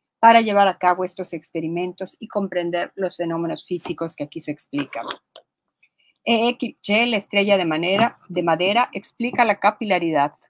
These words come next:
cómo el agua, al pasar por las fibras de los palillos, los hace moverse y juntarse,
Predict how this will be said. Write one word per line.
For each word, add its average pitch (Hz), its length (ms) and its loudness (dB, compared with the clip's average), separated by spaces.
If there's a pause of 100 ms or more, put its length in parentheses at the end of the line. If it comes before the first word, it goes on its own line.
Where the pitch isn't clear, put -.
(140)
cómo 254 320 6
el 208 100 2
agua, 196 320 4
al 165 180 -2
pasar 214 440 -2
por 233 100 -6
las 190 180 -4
fibras 190 420 -4
de 165 80 -4
los 185 200 -6
palillos, 175 560 -4 (160)
los 190 240 -8
hace 214 220 -2
moverse 180 560 -4
y 170 80 -4
juntarse, 165 800 -4